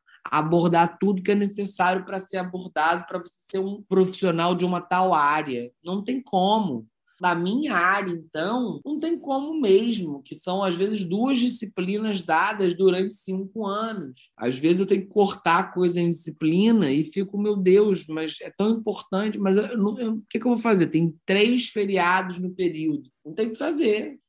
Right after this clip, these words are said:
Então, eu acho que sim, teria que ser um curso muito maior pra poder albergar tudo. Então, por isso que eu acho que é importante a pós-graduação. Quando a gente pode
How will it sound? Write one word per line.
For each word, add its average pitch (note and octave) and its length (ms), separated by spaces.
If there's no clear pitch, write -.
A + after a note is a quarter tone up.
Então, F#3 600
eu C3 140
acho F3+ 240
que G#3+ 100
sim, F#3+ 580
teria D3+ 220
que D#3 80
ser - 120
um F3 100
curso G3+ 400
muito F#3+ 260
maior F3+ 640
pra D#3 140
poder D#3 360
albergar D#3 840
tudo. F#3+ 320
Então, F3+ 300
por F#3+ 160
isso A3 220
que - 80
eu G#3+ 80
acho G#3+ 200
que G#3+ 60
é G#3 40
importante G3+ 540
a G3 60
pós-graduação. F#3+ 1080
Quando E3 240
a F3 60
gente F3 400
pode F#3+ 520